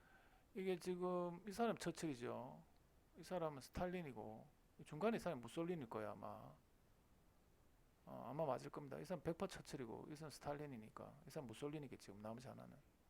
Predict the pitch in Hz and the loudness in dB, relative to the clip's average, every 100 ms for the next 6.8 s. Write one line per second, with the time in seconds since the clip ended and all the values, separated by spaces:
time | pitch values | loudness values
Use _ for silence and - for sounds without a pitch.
0 | - - - - - - - - - - | -20 -20 -20 -20 -20 -20 -20 -20 -20 -20
1 | - - - - - - - - - 151 | -20 -20 -20 -20 -20 -20 -20 -20 -12 -10
2 | 147 185 185 190 156 156 165 110 - 143 | -8 -8 -6 -4 0 -2 0 -2 -2 -4
3 | - 127 147 147 190 226 226 175 160 165 | -4 -6 -2 2 4 8 10 10 8 2
4 | 165 185 127 123 131 147 143 120 123 127 | 2 2 0 -2 -2 0 0 -2 -4 -6
5 | 123 - - - - - - - - - | -10 -16 -20 -20 -20 -20 -20 -20 -20 -20
6 | - 180 165 160 214 233 - | -14 -2 4 6 6 6 4